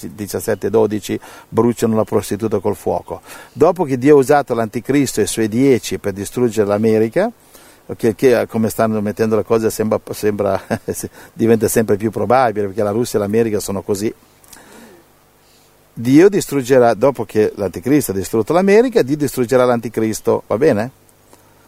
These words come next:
Ok, infatti adesso c'è, in questi giorni c'è un incontro di leader mondiali, il, il G twenty si chiama, le, no, venti, sono le venti che si sta svolgendo in Asia, in, in Australia credo,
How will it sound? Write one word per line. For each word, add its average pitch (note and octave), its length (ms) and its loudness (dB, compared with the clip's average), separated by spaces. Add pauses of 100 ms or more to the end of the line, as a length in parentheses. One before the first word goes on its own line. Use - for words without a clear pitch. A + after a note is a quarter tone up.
(240)
Ok, G#2 320 -2
infatti B2 340 -2
adesso B2 300 0
c'è, A#2+ 260 4
in G#2 80 0 (340)
questi A#2+ 300 -2
giorni C3 300 2
c'è A#2+ 160 -2
un A#2 80 0
incontro B2+ 480 -2
di A2+ 100 -2
leader B2+ 300 2
mondiali, A2+ 680 0 (300)
il, G2+ 260 -8
il G#2 160 -4
G A2+ 200 -6
twenty G#2 500 0
si G2 160 -10
chiama, G2+ 420 -4 (100)
le, G2 200 -6
no, A2 160 0
venti, G#2 400 -4
sono G2 220 -10
le F#2+ 60 -8
venti A2 300 -4
che G#2+ 140 -8
si G#2+ 140 -8
sta G#2 180 -2
svolgendo A2+ 640 -2 (480)
in G2+ 160 -6
Asia, F#2 400 -2
in, F#2+ 180 -2
in G2 100 -6
Australia F#2+ 580 -4
credo, A2+ 420 -4